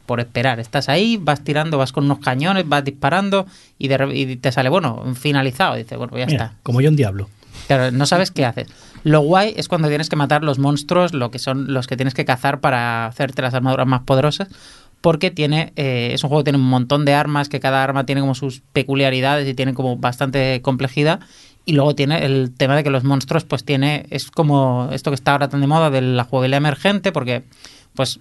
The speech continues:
Speaker 1: estás en el nivel que no es muy abier-, es más abierto que los anteriores Monster Hunter, o sea, no tiene, aunque siguen manteniendo el sistema este de que los trozos del mapa tienen numeritos, es, "El monstruo este sale por el diecisiete", entonces tú te vas al diecisiete y entonces por ahí está el, el monstruo comiendo,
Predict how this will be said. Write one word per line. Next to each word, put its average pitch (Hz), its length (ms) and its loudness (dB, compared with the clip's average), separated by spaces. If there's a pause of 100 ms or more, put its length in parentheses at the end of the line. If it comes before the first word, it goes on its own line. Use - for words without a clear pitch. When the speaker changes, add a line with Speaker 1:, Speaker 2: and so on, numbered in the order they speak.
(240)
Speaker 1:
estás 147 360 -2
en 139 180 0
el 131 180 0
nivel 151 300 2
que 131 100 -2
no 123 60 -2
es 123 60 -2
muy 131 160 2
abier-, 143 260 2
es 160 100 -6
más 156 180 2
abierto 147 320 0
que 131 60 2
los 131 120 -4
anteriores 135 320 0
Monster 139 400 0
Hunter, 175 300 0
o 143 40 -2
sea, 127 140 0
no 123 120 0
tiene, 131 380 2 (500)
aunque 143 220 0
siguen 165 220 2
manteniendo 156 540 2
el 131 60 0
sistema 139 380 0
este 143 180 -4
de 123 100 0
que 123 100 0
los 123 260 -2 (200)
trozos 151 280 0
del 143 140 2
mapa 143 260 2
tienen 139 240 0
numeritos, 156 520 0
es, 127 200 -2 (440)
"El 143 140 2
monstruo 180 360 2
este 214 160 -2
sale 214 200 0
por 202 160 0
el 160 100 -2
diecisiete", 151 540 -2
entonces 123 200 -8
tú 131 100 -4
te 123 60 0
vas 120 160 -2
al 120 80 -2
diecisiete 160 560 0
y 160 40 2
entonces 127 220 -4
por 131 140 2
ahí 143 140 2
está 127 340 -2
el, 131 300 -4
el 123 120 -4
monstruo 127 300 -2
comiendo, 180 420 2